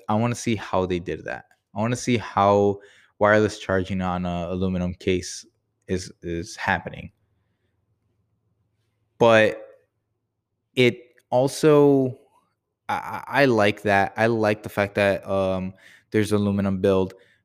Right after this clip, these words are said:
uh, because as much as I like the material and the feel of the four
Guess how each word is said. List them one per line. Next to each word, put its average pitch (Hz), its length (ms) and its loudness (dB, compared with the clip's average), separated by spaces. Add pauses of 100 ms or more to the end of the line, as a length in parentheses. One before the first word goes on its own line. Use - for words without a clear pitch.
uh, 92 280 -10
because 110 200 -4
as 104 260 -4
much 104 440 -2
as 113 80 -2
I 113 100 6
like 104 280 0
the 110 80 0
material 104 640 2
and 95 140 2
the 85 60 -2
feel 104 540 0
of 92 220 -6
the 90 120 -4
four 98 720 0